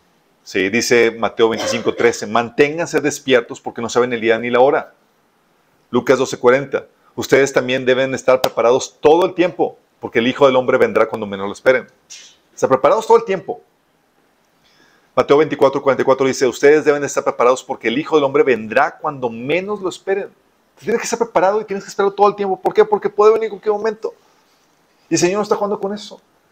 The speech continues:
Pero muchos cristianos piensan, "No, pues todavía le falta". Como todavía le falta, pues empiezan a... Sus cor-, su corazón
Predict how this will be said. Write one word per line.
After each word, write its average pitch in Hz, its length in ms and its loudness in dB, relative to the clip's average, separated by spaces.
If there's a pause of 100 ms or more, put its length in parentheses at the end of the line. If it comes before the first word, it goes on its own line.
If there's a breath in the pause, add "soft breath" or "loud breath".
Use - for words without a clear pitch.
(880 soft breath)
Pero 143 140 0
muchos 226 260 -2
cristianos 202 300 -2
piensan, 190 420 0
"No, 226 300 0
pues 202 120 -10
todavía 175 260 2
le 170 60 2
falta". 120 380 0 (320)
Como 92 180 -14
todavía 104 240 0
le 110 60 0
falta, 143 380 -2 (920)
pues 107 200 -10
empiezan 123 600 0
a... 107 380 0 (1500)
Sus - 280 -8
cor-, 139 280 2
su 123 100 -12
corazón 170 640 2